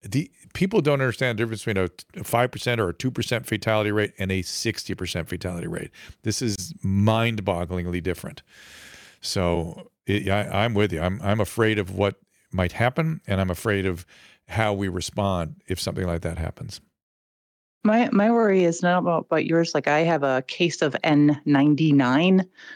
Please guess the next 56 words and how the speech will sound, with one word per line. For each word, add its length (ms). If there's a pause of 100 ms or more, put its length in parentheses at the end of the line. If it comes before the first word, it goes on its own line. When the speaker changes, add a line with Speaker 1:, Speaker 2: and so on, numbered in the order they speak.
Speaker 2:
some 220
serious 360
N 140
ninety-nine, 500
and 120
I 60
have 180
some 160
P 180
P 460
E 40
on 140
hand 320
because 260
I'm, 360
I'm 180
worried 220
that, 140
okay, 360
and, 220 (340)
like, 220
masks 500
are 140
over, 480 (240)
everything's 420
over, 280
and 140
if 120
H 240
five 220
N 180
one 140
hits, 420
uh, 400
like, 180
we 140
are 100
going 220
to 60
get 180
caught 180
with 140
our 60
pants 300
down 200
on 80
that 180
one, 140
and 60
Speaker 1:
Is 100
Speaker 2:
people 180
Speaker 1:
if, 60
Speaker 2:
won't 160
know 120
Speaker 1:
if, 60
Speaker 2:
what 140